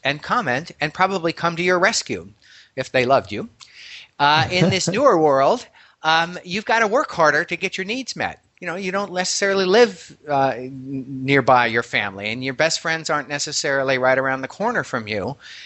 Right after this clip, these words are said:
And so you've gotta express your needs a little bit more aggressively. You've gotta make sure that you articulate what you want out of the world and reach out to people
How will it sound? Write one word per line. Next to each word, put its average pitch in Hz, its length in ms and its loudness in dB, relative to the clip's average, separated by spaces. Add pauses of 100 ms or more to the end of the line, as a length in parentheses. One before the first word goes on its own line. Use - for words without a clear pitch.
(140)
And 151 120 -4
so 196 220 6
you've 196 440 0
gotta 185 600 4
express - 680 0
your 180 100 -2
needs 170 400 -6
a 180 60 -2
little 170 200 0
bit 160 160 0
more 151 220 -2
aggressively. 151 600 2
You've 151 280 -4
gotta 139 460 6
make 135 300 0
sure 175 460 4
that 160 280 0
you 151 240 2
articulate 147 720 2
what 143 280 0
you 147 180 -2
want 139 300 4
out 151 160 4
of 147 80 0
the 143 100 0
world 151 340 4
and 151 160 0
reach 190 200 2
out 202 240 2
to - 80 -4
people 143 480 -2